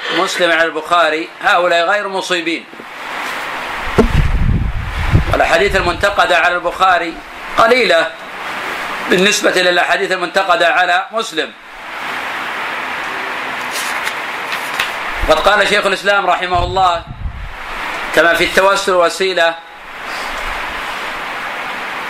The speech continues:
"جماهير العلماء على أن من انتقد على البخاري كان الصواب معه، ومن انتقد على الإمام مسلم كان الصواب مع من خالفه".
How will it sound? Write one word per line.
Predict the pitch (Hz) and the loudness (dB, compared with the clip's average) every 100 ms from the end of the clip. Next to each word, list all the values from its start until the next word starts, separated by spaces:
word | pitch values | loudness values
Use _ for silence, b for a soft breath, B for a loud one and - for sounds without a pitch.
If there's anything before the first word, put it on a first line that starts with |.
| - - - - - - - - | -8 -8 -8 -8 -10 -8 -8 -2
"جماهير | 160 190 220 233 | 2 4 4 4
العلماء | 185 220 214 185 | 4 4 2 2
على | 185 190 | 0 0
أن | 190 190 | 0 -2
من | 190 | -4
انتقد | 180 226 220 196 | -2 -2 -2 0
على | 190 190 | 2 0
البخاري | 180 175 214 196 190 185 - - - - - - - - - - - - - - - - - - - - - - | 0 2 4 4 2 -2 -6 -14 -14 -10 -8 -8 -8 -8 -8 -6 -6 -6 -6 -6 -8 -6 -6 -6 -6 -8 -8 2
كان | 185 208 | 4 4
الصواب | - 202 202 208 208 | 4 4 6 6 4
معه، | 180 170 139 - - - - - - - - - - - | 2 2 0 -4 -10 -2 0 0 0 -2 -2 -4 -6 0
ومن | 302 359 | 2 4
انتقد | - 233 226 196 | 4 4 4 4
على | 170 202 190 180 180 | 4 6 6 4 2
الإمام | 190 202 196 214 | 0 2 2 0
مسلم | - 185 | -2 -2
كان | 175 208 196 | 2 2 2
الصواب | - 202 208 202 | 2 4 4 4
مع | 185 185 180 196 220 - - - | 0 0 2 2 -2 -10 -20 -2
من | 190 - | 0 2
خالفه". | 185 147 120 | 4 4 2